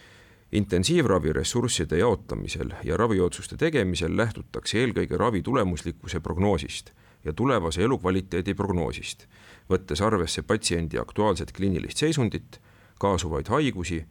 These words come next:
tema üldist tervislikku seisundit, muid prognostiliselt relevantseid näitajaid ning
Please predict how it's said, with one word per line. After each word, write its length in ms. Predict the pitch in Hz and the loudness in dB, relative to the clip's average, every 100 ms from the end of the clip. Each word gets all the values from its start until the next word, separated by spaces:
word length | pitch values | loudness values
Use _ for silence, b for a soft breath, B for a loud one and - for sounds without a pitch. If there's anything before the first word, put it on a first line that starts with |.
| b b b - | b b b -4
tema 240 | 82 98 | 0 2
üldist 320 | 156 117 95 | 2 0 0
tervislikku 500 | 120 110 90 90 - | 0 2 0 -4 -4
seisundit, 640 | 90 98 90 82 78 - - b b - | 0 2 2 -2 -4 -10 -20 b b -2
muid 320 | 104 123 120 | 0 0 0
prognostiliselt 840 | 87 78 101 135 - 82 80 73 - | -4 0 0 0 -2 -4 -2 -4 -2
relevantseid 640 | 85 82 113 120 - 78 | -2 0 0 0 -2 -2
näitajaid 640 | 95 139 - 82 82 80 98 | 0 0 -2 -4 -2 0 0
ning 160 | 104 | 0